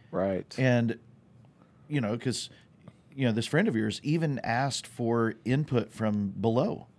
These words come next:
Speaker 1: Right.
Speaker 2: You can influence this process.
Speaker 1: <clears throat>
Speaker 2: We
Speaker 1: Mm-hmm.
Speaker 2: need to make some changes, and hopefully, you know, this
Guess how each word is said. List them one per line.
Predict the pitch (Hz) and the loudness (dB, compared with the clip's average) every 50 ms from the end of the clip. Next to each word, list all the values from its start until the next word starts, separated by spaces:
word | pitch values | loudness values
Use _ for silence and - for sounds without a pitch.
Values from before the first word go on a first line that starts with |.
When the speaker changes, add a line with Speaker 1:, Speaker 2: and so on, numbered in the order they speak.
| - _ _ - _ - - - - - _ _ _ _ | -20 _ _ -20 _ -20 -20 -20 -20 -20 _ _ _ _
Speaker 1:
Right. | - 127 131 131 139 151 143 - - - - - - | 6 8 10 12 12 12 10 10 6 0 -12 -14 -8
Speaker 2:
You | 110 110 117 143 190 208 | -4 0 4 4 4 4
can | - 190 175 160 - | 4 2 2 2 0
influence | 92 139 175 170 - 151 131 110 - - | 0 -2 -2 -2 0 0 0 0 -2 -4
this | 92 92 - | -6 -6 -4
process. | - - 151 202 240 175 175 - - - - - - - - | -4 -2 0 2 4 4 4 2 0 -4 -8 -12 -14 -16 -18
Speaker 1:
<clears throat> | - - - - - - - - | -20 -20 -20 -20 -20 -20 -4 2
Speaker 2:
We | 143 139 135 160 | 4 6 8 8
Speaker 1:
Mm-hmm. | 165 | 8
Speaker 2:
need | 180 160 | 6 6
to | 139 | 4
make | 135 127 117 - | 2 0 0 0
some | - 101 95 | -4 -4 -6
changes, | - - 139 139 143 147 156 196 226 220 - - - - - - - - | -4 -2 -2 -2 -2 -2 -2 -2 -4 -4 -8 -14 -18 -20 -20 -20 -8 -2
and | - 127 123 120 117 117 113 - - | 2 4 4 4 4 2 0 -4 -2
hopefully, | 101 131 160 - 127 107 101 107 | -2 -2 -2 0 -2 -2 -2 0
you | 110 107 101 | 0 0 0
know, | 95 98 | 0 -2
this | 98 101 101 - - - | -2 -4 -4 -6 -8 -12